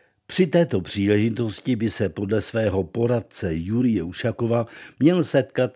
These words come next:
i s íránským prezidentem Pezeškianem, což se doposud nevědělo. Oba prezidenti se totiž mají sejít koncem října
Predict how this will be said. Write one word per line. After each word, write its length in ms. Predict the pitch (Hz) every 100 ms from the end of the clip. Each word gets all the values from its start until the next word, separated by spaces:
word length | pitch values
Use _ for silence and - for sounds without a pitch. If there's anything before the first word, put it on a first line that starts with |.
| -
i 120 | 101
s 160 | -
íránským 920 | 101 107 113 117 127 101 - 127 135 120
prezidentem 880 | - 98 87 95 104 101 - 117 101
Pezeškianem, 880 | 117 95 90 - 87 85 95 92 - - - _
což 260 | - 156
se 160 | - 95
doposud 560 | 90 - 101 - 120 -
nevědělo. 640 | 110 104 92 87 71 69 _ _ _ _ _ _ _
Oba 240 | 151 87 69
prezidenti 800 | - 85 82 101 117 104 139 139 - -
se 240 | - 160
totiž 680 | - 117 104 131 127 - -
mají 420 | 95 98 104 147 135
sejít 460 | - 127 139 127
koncem 500 | - 127 110 107 87
října 500 | 80 104 120 120 120